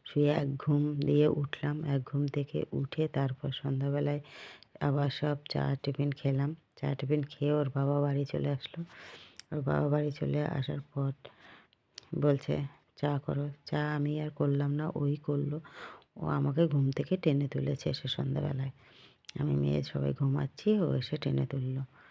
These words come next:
তারপর যাই হোক, চাটা করলাম, খেলাম, সন্ধ্যার টিফিনটা করে বসেছি। তারপরে সন্ধ্যাবেলায় ফার্স্ট জানুয়ারি উপলক্ষে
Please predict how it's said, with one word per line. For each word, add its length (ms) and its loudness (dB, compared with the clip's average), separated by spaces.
তারপর 240 -2
যাই 260 4
হোক, 140 -2
চাটা 420 4
করলাম, 640 -2
খেলাম, 440 2
সন্ধ্যার 420 0
টিফিনটা 580 0
করে 240 0
বসেছি। 600 -2
তারপরে 520 -2
সন্ধ্যাবেলায় 720 0
ফার্স্ট 300 0
জানুয়ারি 500 4
উপলক্ষে 720 0